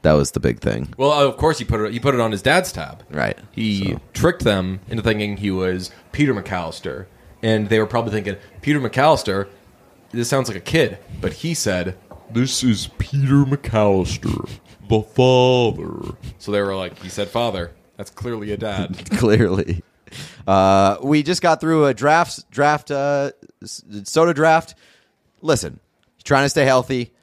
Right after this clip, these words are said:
Speaker 1: soda's probably not the thing that you wanna be drinking every day. We love it, but, uh, you know, we know that it's, it's got its flaws, health-wise. If you want to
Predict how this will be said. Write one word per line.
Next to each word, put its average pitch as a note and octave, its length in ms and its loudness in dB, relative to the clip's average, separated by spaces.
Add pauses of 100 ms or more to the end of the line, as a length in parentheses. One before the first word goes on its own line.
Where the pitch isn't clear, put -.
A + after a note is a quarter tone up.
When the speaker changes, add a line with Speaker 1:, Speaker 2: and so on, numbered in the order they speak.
Speaker 1:
soda's G2+ 320 -2
probably F#2+ 240 2
not F2 160 -2
the - 40 -20
thing F2+ 200 -6
that E2 80 -6
you D#2+ 100 -6
wanna D#2+ 160 -6
be D#2+ 80 -10
drinking D#2 320 -10
every D2 180 -10
day. C#2+ 300 -6 (340)
We G2+ 180 0
love B2 280 4
it, C#3+ 280 2
but, G2 400 0
uh, F#2+ 460 -2 (140)
you F3 100 -4
know, G2 220 -2 (280)
we E3 140 -4
know F2+ 160 0
that D#2 100 -2
it's, - 260 -8 (340)
it's B2 140 -6
got F2 160 0
its D#2 120 -8
flaws, F2+ 480 0 (360)
health-wise. A#2 540 0 (880)
If G#2+ 160 -14
you A#2 100 0
want C#3+ 380 2
to B2+ 300 -2